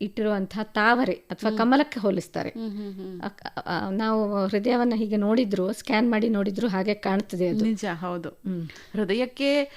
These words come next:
Speaker 2: ಎಷ್ಟೊಂದು ಜನ ಏನೇನೋ ಕಲ್ಪನೆಗಳನ್ನ ಕೊಟ್ಟು ಹೇಗೇಗೋ ನೋಡ್ಕೊಳ್ತಾರೆ. ಹಾಗೆ ನಮ್ಮ ಆಯುರ್ವೇದದಲ್ಲಿ ಒಂದು ಕೆಳಮುಖವಾಗಿ ನೋಡಿದಾಗ ಒಂದು ತಾವರೆ ಹೂವಿನ ಹಾಗೆ ಕಾಣುತ್ತೆ
Speaker 1: ಕಾಣ್ತದೆ.
Speaker 2: ಅಂತ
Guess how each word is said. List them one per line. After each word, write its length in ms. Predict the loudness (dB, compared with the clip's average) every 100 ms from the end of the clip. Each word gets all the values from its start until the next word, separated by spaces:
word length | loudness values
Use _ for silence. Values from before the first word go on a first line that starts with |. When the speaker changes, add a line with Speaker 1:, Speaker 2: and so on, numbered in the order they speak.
| -14 -8
Speaker 2:
ಎಷ್ಟೊಂದು 400 | -4 0 0 2
ಜನ 200 | 2 2
ಏನೇನೋ 440 | 0 2 2 2 2
ಕಲ್ಪನೆಗಳನ್ನ 720 | 0 2 0 2 2 2 0
ಕೊಟ್ಟು 280 | 0 0 0
ಹೇಗೇಗೋ 580 | 2 2 2 4 6 8
ನೋಡ್ಕೊಳ್ತಾರೆ. 1200 | 8 6 4 2 2 2 2 2 -2 -6 -16 2
ಹಾಗೆ 260 | 4 4
ನಮ್ಮ 240 | 2 4 6
ಆಯುರ್ವೇದದಲ್ಲಿ 680 | 6 6 4 6 6 4 6
ಒಂದು 240 | 6 4
ಕೆಳಮುಖವಾಗಿ 680 | 4 4 6 4 4 2 0
ನೋಡಿದಾಗ 340 | -2 -2 -2 -4
ಒಂದು 180 | -4
ತಾವರೆ 380 | 0 2 2 2
ಹೂವಿನ 320 | 0 0 0
ಹಾಗೆ 260 | 0 -2 -2
ಕಾಣುತ್ತೆ 340 | 0 2 2
Speaker 1:
ಕಾಣ್ತದೆ. 280 | 4 4 4
Speaker 2:
ಅಂತ 240 | 0 -2